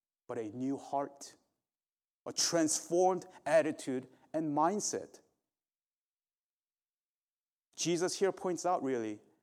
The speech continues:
the neighbors may come in surprising places when we least expect it. And love is costly. Loving one, uh, loving another person is hard <laughs> work because we both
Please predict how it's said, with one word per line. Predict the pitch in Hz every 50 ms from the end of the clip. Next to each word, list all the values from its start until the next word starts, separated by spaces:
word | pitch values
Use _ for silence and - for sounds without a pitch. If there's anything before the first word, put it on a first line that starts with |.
| _ _
the | - 120
neighbors | 120 120 131 143 175 175 135 117 107 104 - -
may | 120 113 104 -
come | - - - 165 143 117 101 101 98 - _ _ _ _ _ _ _ _ _ _
in | - 104
surprising | - - - 110 98 - - - 127 123 123 123 120 - 139 127
places | 127 - - - 160 165 185 180 - - - - - - - - _ _ _ _ _ _ _ _ _ _ _ _
when | - 139 139
we | 143 139 123
least | 110 120 131 151 160 160 - - - - - - _ _ _ -
expect | - - - - - 110 104 - - 80
it. | 67 - - - _ _ _ _ _ _ _ _ _ _ _ _ _ _ _ _ _ -
And | 156 156
love | 151 160 175 180
is | 185 180 -
costly. | - - - 131 135 135 - - 123 107 98 90 - _ _ _ _ _ _ _ _ _ _ _ _ _ _ _ _ _ _ _ _ _ _ _ _ _ _ -
Loving | 135 143 156 180 185 180
one, | 180 180 180
uh, | 147 151 139
loving | 135 139 151 160 196 202 190
another | 180 175 180 180 185
person | 180 - 190 185 180 - - 202 196 202 - - - _ - - _ _ _ _ _ _ _ _ _ _ _ _ _ _ -
is | 139 139 135 -
hard | 139 - - - - 139 139 139 139 131 - -
<laughs> | -
work | 143 175 170 147 131 - - - - - - - _ _ _ _ _ _ _ _ _ _ _ _ _ _ _ _ -
because | 127 - - 139 127 120 107 - -
we | 127 123 120
both | - - 143 143 139 139 131 -